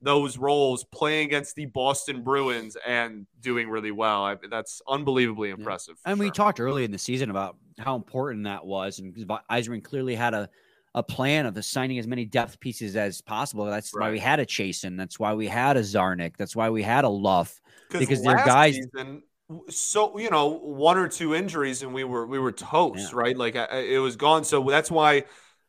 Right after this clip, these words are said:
Speaker 1: to, to exa-, you're exactly correct. The, there's so many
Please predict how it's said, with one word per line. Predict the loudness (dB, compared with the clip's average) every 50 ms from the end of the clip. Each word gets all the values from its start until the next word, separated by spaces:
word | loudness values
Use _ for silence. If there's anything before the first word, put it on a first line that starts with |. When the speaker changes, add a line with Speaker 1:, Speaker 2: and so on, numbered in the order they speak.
| _ _ -10
Speaker 1:
to, | -10 -10
to | -8 -6 -2 0 2 2
exa-, | 4 2 2 2 0 0 2
you're | 4 6 6 6
exactly | 4 4 4 4 4 4 2 -2 -10
correct. | -8 -8 -4 2 4 6 6 4 2 -2 -8
The, | -8 -8 -6 -6
there's | -8 -8 -8 -6
so | -6 -4 0 4 4 4 4 4
many | 2 2 2 2 2 0 -2 -2 -4 -8